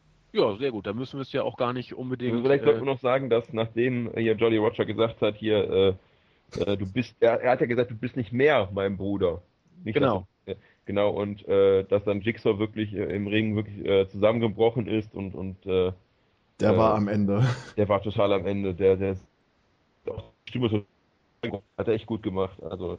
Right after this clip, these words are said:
Speaker 2: das kam echt gut rüber.
Speaker 1: Mhm. Gut.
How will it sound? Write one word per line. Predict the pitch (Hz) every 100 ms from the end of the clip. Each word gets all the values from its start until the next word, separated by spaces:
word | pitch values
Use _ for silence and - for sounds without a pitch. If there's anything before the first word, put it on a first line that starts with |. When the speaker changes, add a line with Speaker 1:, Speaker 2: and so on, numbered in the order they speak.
| -
Speaker 2:
das | 95 -
kam | 101 98
echt | -
gut | 104 101
rüber. | 92 90 95 _ _ _ _ _ _ _ _ _ _ -
Speaker 1:
Mhm. | 98 98 95 95 131 _ _ _ _ - - - - - _ -
Gut. | 208 127